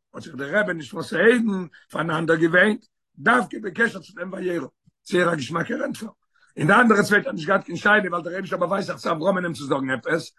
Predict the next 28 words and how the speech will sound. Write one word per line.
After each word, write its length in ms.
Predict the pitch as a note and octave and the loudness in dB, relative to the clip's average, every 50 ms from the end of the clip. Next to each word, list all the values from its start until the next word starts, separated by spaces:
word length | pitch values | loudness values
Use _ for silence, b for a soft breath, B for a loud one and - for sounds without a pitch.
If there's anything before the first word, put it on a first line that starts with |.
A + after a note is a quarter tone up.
| b b _ | b b _
דער 100 | - C#3+ | -8 -4
מילא, 220 | D#3+ F#3 G#3 G3+ F#3 E3+ - _ _ _ _ | 0 2 2 4 2 0 -2 _ _ _ _
צו 160 | - F#3+ F3+ | -4 2 4
מיר 160 | G#3+ A3+ G#3+ F3+ D#3+ C#3+ - _ _ _ | 6 6 6 4 2 -4 -14 _ _ _
דארף 220 | C#3+ C3+ F3+ F3+ E3 | -4 -2 0 0 2
ער 60 | E3+ | 0
זאגן, 180 | D#3+ F#3 D3+ E3+ | 0 -2 -2 -4
נישט 120 | F3+ D#3 | -2 0
באווייזן, 460 | F3+ E3+ F3+ G#3 A3+ A3 F#3+ F3+ D#3+ | 0 4 4 4 4 4 2 0 -2
דארף 200 | E3 F3+ F3+ - | -2 -4 -6 -6
מען 80 | - G3+ | -6 -6
נישט 140 | G3+ E3 D3 | -6 -2 -2
זאגן 240 | G#3+ A#3+ - - - | -2 -2 -4 -6 -12
עפעס. 340 | - A2+ - - - - - _ _ _ _ _ _ _ _ | -14 -14 -16 -18 -20 -20 -20 _ _ _ _ _ _ _ _
אבער 120 | - A2+ A#2 | -10 -8 -8
איך 180 | G#2+ - A#2 | -8 -6 -8
זאג, 160 | - - - - | -10 -10 -10 -4
קומט 220 | - E3 G3+ F#3 | 0 2 4 4
דאס 100 | G#3 E3+ | 6 4
אבער 180 | E3 C#3+ C#3+ B2+ | 4 4 4 4
ווייס, 260 | - G3+ A#3 - - | 4 4 4 4 0
איך 140 | - - - | -4 -4 -2
זאג, 120 | G3+ E3+ | 0 0
נאר 380 | D#3 D3 D3+ F#3 A3+ A#3 A3 G3 | 0 2 4 4 4 6 6 4
אבער 180 | F3+ F#3 E3+ | 4 4 2
ווייס, 300 | D3 F#3 G3+ A3 - - | 2 2 0 0 0 -4
איך 140 | F3+ D#3 A#2+ | -8 -10 -10
זאג, 200 | F#3 A#3 D4 C#4 | -8 -8 -8 -8